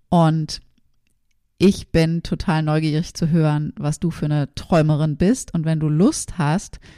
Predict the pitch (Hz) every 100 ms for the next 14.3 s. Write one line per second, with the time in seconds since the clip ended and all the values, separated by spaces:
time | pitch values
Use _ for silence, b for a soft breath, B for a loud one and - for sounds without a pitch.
0 | b - - 180 185 185 147 156 143 139
1 | 143 165 156 - 156 147 - 220 285 -
2 | 202 147 147 - 180 185 233 - 165 165
3 | - 151 160 - - 208 - 180 156 156
4 | - 151 180 196 165 160 156 b b b
5 | b b 175 208 208 180 170 170 170 -
6 | 175 - 202 202 190 196 220 214 208 214
7 | 214 - - 175 170 175 170 180 - 190
8 | 202 196 190 - - 175 220 202 165 170
9 | 175 180 185 - - 175 - 165 - -
10 | 180 175 190 b b b b - - -
11 | 170 190 208 196 165 - 170 165 165 -
12 | 160 170 160 160 - 156 180 208 - 208
13 | 190 170 165 160 165 165 - - 196 -
14 | 165 165